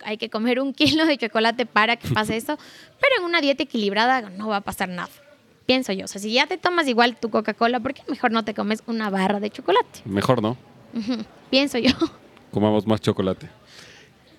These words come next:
Speaker 2: ¿Es verdad que un buen chocolate debe derretirse en la boca?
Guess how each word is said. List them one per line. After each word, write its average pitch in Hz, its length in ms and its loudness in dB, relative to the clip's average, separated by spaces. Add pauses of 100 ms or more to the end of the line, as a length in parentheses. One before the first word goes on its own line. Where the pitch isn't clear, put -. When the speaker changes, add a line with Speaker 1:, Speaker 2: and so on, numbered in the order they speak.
(440)
Speaker 2:
¿Es 160 140 0
verdad 151 280 4
que 151 120 0
un 135 100 2
buen 139 180 2
chocolate 113 560 2
debe 110 520 2
derretirse 107 800 2
en 107 100 4
la 98 80 4
boca? 104 400 2